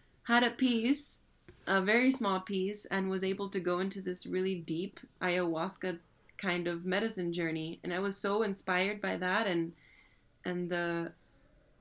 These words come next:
and thought about the intention that must have been in the medicine, and there's something special between the person who makes the medicine and the experience that you're able to have while on it.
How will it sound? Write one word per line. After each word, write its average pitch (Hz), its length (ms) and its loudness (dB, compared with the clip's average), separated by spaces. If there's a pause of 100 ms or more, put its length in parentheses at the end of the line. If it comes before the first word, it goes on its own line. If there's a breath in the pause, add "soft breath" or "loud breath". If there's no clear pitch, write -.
(120)
and 196 180 2
thought 208 160 6
about 208 260 4
the 208 100 0
intention 196 640 -2
that 180 100 -2
must 175 240 -4
have 175 120 -6
been 185 400 -2
in 180 200 -2
the 170 80 -2
medicine, 190 600 -2
and 170 240 -2 (460 soft breath)
there's 226 160 4
something 285 280 6
special 226 540 0
between 196 520 -2
the 180 60 -6
person 196 320 -4
who 196 80 -2
makes 185 280 -2
the 196 100 -4
medicine 196 600 -4
and 175 320 -6
the 180 100 -2
experience 185 600 -2
that - 120 -6
you're 175 160 -2
able 175 240 -4
to 175 120 -6
have 170 360 -4
while 170 220 -2
on 170 220 -4
it. - 120 -10